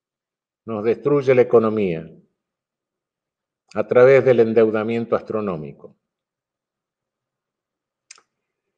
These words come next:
Ese es el neocolonialismo que estamos sufriendo desde las últimas décadas. Y ese neocolonialismo,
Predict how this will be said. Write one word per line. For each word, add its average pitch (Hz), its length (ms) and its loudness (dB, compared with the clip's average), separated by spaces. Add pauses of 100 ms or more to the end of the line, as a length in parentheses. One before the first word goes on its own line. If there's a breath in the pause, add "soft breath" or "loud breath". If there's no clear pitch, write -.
(280)
Ese 180 340 4
es - 160 0
el 117 720 0
neocolonialismo 135 1120 0
que 143 100 -2
estamos 131 360 -4
sufriendo 180 1040 0 (1500)
desde 120 200 0
las 110 200 -2
últimas 127 340 -2
décadas. - 540 -12 (2500)
Y 156 140 2
ese 180 560 6
neocolonialismo, 160 1700 -2